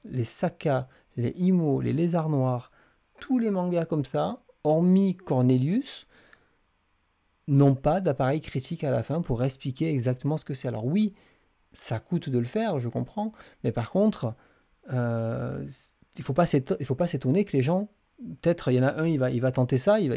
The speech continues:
oula, il a été déçu, il a dépensé, euh, euh, douze balles ou je sais pas combien dedans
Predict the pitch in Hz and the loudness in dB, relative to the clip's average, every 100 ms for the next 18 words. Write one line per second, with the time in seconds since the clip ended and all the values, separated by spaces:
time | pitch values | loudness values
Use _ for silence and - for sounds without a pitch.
0 | 123 165 180 127 113 120 123 123 123 135 | -4 -2 0 0 0 -2 -2 -2 -2 0
1 | 123 123 - 214 127 123 127 - 165 143 | 0 2 2 2 2 0 -2 0 0 0
2 | 113 - - _ - 123 113 120 127 151 | -2 -10 -20 _ -8 -4 -2 -2 0 -2
3 | 151 165 170 165 127 117 135 131 135 135 | 0 2 4 4 2 -2 -4 -4 0 2
4 | 135 127 123 156 | 2 2 2 0